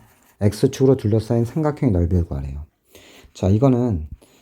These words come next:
자, 넓이 공식을 좀 알면 편한데 일단 그래프를 그려볼게요. 자, 그래프를 그리면 이차 함수가 이렇게 그려질 텐데,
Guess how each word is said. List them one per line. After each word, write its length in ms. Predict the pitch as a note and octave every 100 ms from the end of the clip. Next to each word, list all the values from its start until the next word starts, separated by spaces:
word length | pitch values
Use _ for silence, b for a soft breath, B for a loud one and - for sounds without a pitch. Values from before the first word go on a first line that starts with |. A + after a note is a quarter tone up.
| b
자, 340 | - F2+ A2 -
넓이 340 | - G#2+ C3
공식을 380 | D3 C#3+ C3 C3
좀 140 | C3 G2+
알면 240 | F#2+ G2
편한데 540 | - C#3+ F#2+ A#2 E2 F#2+
일단 220 | G2+ G#2+
그래프를 320 | A#2 A2+ A2
그려볼게요. 560 | F#2 E2 - D2+ A2+ B2+ _ _ _ - - B B B B B B
자, 320 | - F2+ G#2 A#2
그래프를 320 | C3+ C3 C3+
그리면 200 | A#2+ C3+
이차 280 | A2+ G#2 C3
함수가 260 | A2+ C3
이렇게 240 | G#2 G#2 A2
그려질 300 | G#2 G2+ F#2
텐데, 520 | G2 A2+ B2+ D2+